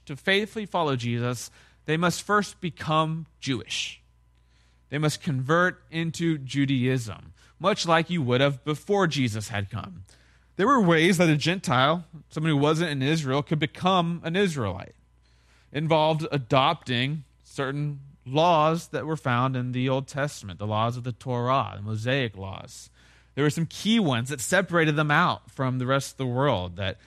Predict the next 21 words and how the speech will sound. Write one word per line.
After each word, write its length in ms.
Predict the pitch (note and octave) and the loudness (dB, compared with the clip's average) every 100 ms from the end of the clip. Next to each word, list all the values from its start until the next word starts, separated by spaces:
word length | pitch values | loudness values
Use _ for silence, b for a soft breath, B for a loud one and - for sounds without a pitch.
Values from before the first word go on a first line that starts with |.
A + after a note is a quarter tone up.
| b | b
marked 320 | B2+ C#3+ D#3 - | 0 0 2 -2
them 120 | C#3 | -2
as 140 | C3 | -2
holy 600 | - D3+ D#3+ D#3 D3+ D3 | -2 0 2 4 4 2
and 120 | A#2 | -2
set 180 | G#2 C3+ | -6 -4
apart 600 | A#2+ - - C#3+ D3 C#3+ | -4 -8 0 4 4 2
and 160 | A2 G#2 | -4 -14
clean 420 | - D3 D3 D3 | -8 -4 -2 -2
and 240 | A#2 G2+ | -4 -10
pure 460 | F#2 - C#3+ D3 D3 | -12 -4 0 0 0
as 140 | A#2 | -2
God's 300 | A#2 A2+ A2 | -4 -4 -4
people. 600 | - C3+ C#3 D3+ D3 D3+ - b b b b b _ | -4 -4 -2 -2 -2 -2 -8 b b b b b _
The 80 | C#3 | 0
two 140 | G3+ | 2
biggest 380 | C#3+ D#3+ F3 D#3+ | 4 6 4 2
ones 260 | F3 F3 D3+ | 0 0 0
were 300 | D#3+ D#3 - b _ | 2 2 -2 b _
food 420 | - F3 F#3+ F#3 | -2 2 4 4
laws 760 | G3 F#3+ G#3 G3+ - - - | 2 4 2 -2 -8 -14 -18